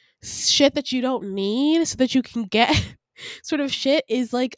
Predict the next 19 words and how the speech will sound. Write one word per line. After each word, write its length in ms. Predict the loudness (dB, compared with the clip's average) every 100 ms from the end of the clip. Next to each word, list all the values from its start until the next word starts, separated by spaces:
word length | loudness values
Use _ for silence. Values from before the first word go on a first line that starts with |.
| -6
a 60 |
part 420 | -2 0 2 2 0
of 320 | -2 -2 -4
the 400 | -8 -6 -6 -8 _ _ _ _ _ _ _ _ -4
K-pop 680 | 2 4 4 2 0 -2
experience. 880 | -8 -14 -6 -2 0 -2 -4 -10 -18 -18 -20 _
So 240 | -8 -4 -2
while 480 | -2 0 0 2 0
somebody 420 | 0 0 2 0
who 120 | 0
follows 380 | 0 0 2 -2
Doja 440 | 0 2 2 0
Cat 380 | -4 -2 -2 -2 -6 -20 -16
probably 360 | -4 -2 0 0
hasn't 640 | -2 -6 -4 -2 -2 -2
bought 260 | -2 -2 -4
a 60 |
C 260 | -8 -8 -6
D 400 | -4 -4 -4 -6